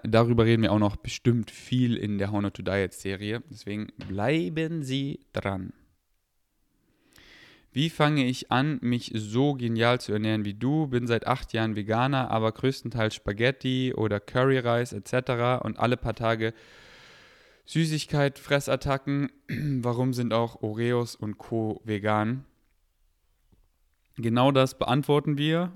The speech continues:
und haben wir schon zu einem guten Teil in der How Not to Diet Serie beantwortet. Ich pack die ganzen Videos auch in eine Playlist. Schaut sie euch an,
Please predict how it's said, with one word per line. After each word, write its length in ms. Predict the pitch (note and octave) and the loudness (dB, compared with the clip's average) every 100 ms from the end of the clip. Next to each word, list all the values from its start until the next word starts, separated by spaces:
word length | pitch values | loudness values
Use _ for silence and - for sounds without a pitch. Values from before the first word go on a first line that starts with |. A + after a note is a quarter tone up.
| - | -4
und 160 | A#2 | -2
haben 160 | A#2+ C3+ | 0 2
wir 100 | C#3 | 2
schon 380 | - C3+ C3+ C3 | 0 -2 -2 -2
zu 120 | C3+ | 0
einem 120 | C3 | 0
guten 260 | C3 D3 C#3+ | 2 0 2
Teil 240 | C3+ C3 | 4 4
in 80 | A#2+ | 4
der 120 | A2+ | 2
How 100 | A#2+ | 2
Not 140 | B2+ A#2+ | 0 -2
to 80 | |
Diet 300 | A2 A2+ A2+ | 0 2 2
Serie 420 | - A2+ A#2 A#2 G#2 | 2 0 0 -2 -2
beantwortet. 600 | G2 A#2 A#2+ A#2 A#2 - | -2 -2 -2 -2 -4 -10
Ich 140 | - | -6
pack 180 | B2+ - | -8 -8
die 100 | A2+ | -2
ganzen 440 | A#2+ D3+ - C3+ | -2 -2 -4 -4
Videos 360 | C#3 C#3+ C3 - | -4 -2 -4 -4
auch 140 | - | -6
in 140 | A2 G#2+ | -4 -4
eine 60 | |
Playlist. 640 | G2 G#2+ B2+ B2+ C3+ - - _ _ _ | 0 2 4 4 0 -4 -16 _ _ _
Schaut 500 | - - A2 A#2+ B2 | -14 -8 0 2 2
sie 180 | - G#2+ | 0 -4
euch 220 | G#2 - | -4 -4
an, 300 | G#2 G#2+ B2 | -4 -2 -4